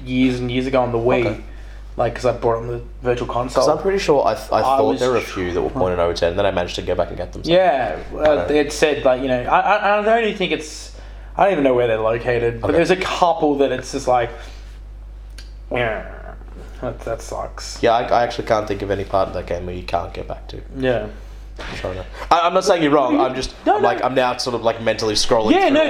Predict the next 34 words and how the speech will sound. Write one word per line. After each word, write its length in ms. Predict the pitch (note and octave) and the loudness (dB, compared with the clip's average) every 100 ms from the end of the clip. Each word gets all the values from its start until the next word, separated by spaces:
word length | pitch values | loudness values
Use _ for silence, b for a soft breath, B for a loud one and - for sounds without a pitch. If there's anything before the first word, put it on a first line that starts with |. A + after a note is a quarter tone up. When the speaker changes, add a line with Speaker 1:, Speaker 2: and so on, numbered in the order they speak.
| C4+ | 0
Speaker 2:
all 60 | C4 | 0
of 40 | B3+ | 0
Speaker 1:
that's, 0 | |
Speaker 2:
Ocarina 0 | |
Speaker 1:
that's, 160 | C4 | 0
Speaker 2:
of 60 | G3+ | 0
Time, 80 | B3+ | 2
Speaker 1:
that's 160 | C#4 | 2
Speaker 2:
I'm 40 | - | 2
Speaker 1:
the 40 | |
Speaker 2:
like, 60 | - | 2
Speaker 1:
thing, 120 | D4 | 2
that's 180 | A#3 A3 | 2 0
what 100 | B3 | 0
I'm 60 | A3+ | 2
trying 260 | A3 A3 | 2 2
to 80 | G3+ | 0
do 60 | F#3+ | 2
Speaker 2:
I'm 80 | G3 | 4
Speaker 1:
too. 60 | F#3 | 4
Speaker 2:
like 100 | E3+ | 2
Speaker 1:
I'm 60 | |
trying 180 | F#3 F3+ | 0 -2
to 40 | - | -2
think. 240 | F#3 D#3+ B B | -6 -6 B B
There 140 | F3 E3 | 0 0
is 120 | D#3 | 0
always, 340 | - F3 F3 E3 | 0 2 2 2
like, 240 | D3+ D3+ - - - - | 0 -2 -12 -16 -18 0
I 80 | E3 | 4
don't 100 | F#3+ | 4
know 120 | F3 | 4
if 80 | E3 | 2
it's 320 | C#3+ C#3+ - | 2 -2 -6